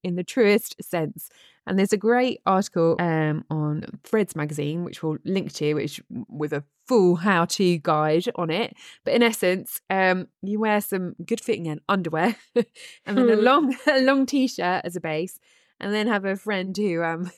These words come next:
Speaker 1: <laughs> who, who doesn't mind getting up, up close and personal, um, snugly wrap duct tape around you, <laughs> starting from
Speaker 2: <laughs>
Speaker 1: the bo-, <laughs> the bottom of the form. <laughs> So, like, in the, in the middle of your thigh, I guess, and, and working up, and then cut into the t-shirt as,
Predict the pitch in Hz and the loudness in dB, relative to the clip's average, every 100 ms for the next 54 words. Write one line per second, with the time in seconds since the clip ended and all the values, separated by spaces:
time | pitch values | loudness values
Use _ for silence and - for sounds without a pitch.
0 | - 220 - 320 - _ 381 - 320 359 | -4 -4 2 0 0 _ 0 0 -2 -2
1 | - 359 - - 285 262 247 - 262 233 | -2 -6 -6 -4 0 2 0 2 2 2
2 | 240 233 220 214 202 202 - - 208 - | 0 -2 -2 -2 -2 -2 -4 -6 -10 0
3 | 220 214 269 240 226 226 214 202 175 185 | 0 0 2 2 2 0 0 -2 -4 -4
4 | - 202 208 202 - _ 240 - - 262 | -2 -2 0 -2 -10 _ -12 -12 0 2
5 | 269 262 247 233 226 - 226 - - 185 | 4 2 0 2 2 2 0 -2 -8 -4
6 | 180 - 202 202 196 196 170 175 226 - | -4 -4 -4 0 2 0 0 0 0 0
7 | 247 - - - _ 262 226 269 214 196 | -2 -2 -18 -20 _ 2 2 2 0 -2
8 | 190 - 196 214 196 247 247 294 240 226 | -6 -6 -2 -2 2 2 2 0 2 2
9 | 247 208 208 202 208 - 208 175 180 _ | 4 2 0 -2 -4 0 2 2 0 _
10 | - 233 294 370 302 - - 208 185 - | -8 -8 -8 -14 -14 -6 -2 0 -2 -4
11 | _ 185 175 - 214 208 202 175 175 185 | _ -14 -8 -2 0 2 2 2 0 -4
12 | - 185 170 165 160 165 185 - 196 - | 0 0 0 -2 -2 -2 -2 -2 -6 -6
13 | _ 190 196 196 196 185 170 - 180 180 | _ -2 2 2 2 2 2 2 0 0
14 | - - 185 175 170 190 180 175 165 - | -2 -2 -2 -4 -6 -4 -2 0 -2 0
15 | 165 | -4